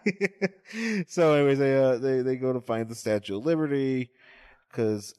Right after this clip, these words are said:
he's always trying to get, oh, apparently, yeah, she's like, uh, Stargirl,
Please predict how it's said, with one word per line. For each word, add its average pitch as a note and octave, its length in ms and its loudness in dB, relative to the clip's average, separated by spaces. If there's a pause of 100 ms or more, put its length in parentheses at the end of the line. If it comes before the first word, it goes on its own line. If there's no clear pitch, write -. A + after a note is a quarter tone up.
(140)
he's A2 220 -10
always F3+ 340 0
trying E3+ 240 -2
to D#3 60 -2
get, C#3+ 180 -2
oh, C#3 60 2
apparently, E3 480 0
yeah, C#3+ 160 0
she's C3 180 -10
like, A2 100 -8
uh, B2 180 -2 (280)
Stargirl, C3 840 -4